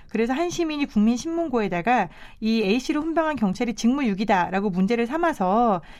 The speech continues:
이 경찰에 대한 감사까지 들어가야 되는 그런 상황에 처했다라고 하는데요. 이게 저는 굉장히 좀 섬뜩하더라고요. <laughs>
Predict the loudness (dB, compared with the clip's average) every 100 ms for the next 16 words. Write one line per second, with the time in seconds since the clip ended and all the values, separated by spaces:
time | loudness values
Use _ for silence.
0 | -8 0 0 2 0 0 2 4 4 2
1 | 0 -6 0 0 2 2 2 0 -2 -2
2 | 0 0 0 0 -2 0 2 0 0 -8
3 | -14 -4 -2 0 -2 -2 -2 -2 -4 -14
4 | -2 -2 0 0 0 0 -2 -2 -2 0
5 | 0 -2 -6 -16 -20 -4 -2 0 2 2
6 | 0 0 0 -2 -4 -16 -20 -20 -20 -20
7 | -4 -2 2 2 4 2 2 -2 -2 -2
8 | -2 0 0 0 -4 -2 -6 -4 -4 -4
9 | -8 -10 -10 -14 -6 -6 -4 -8 -8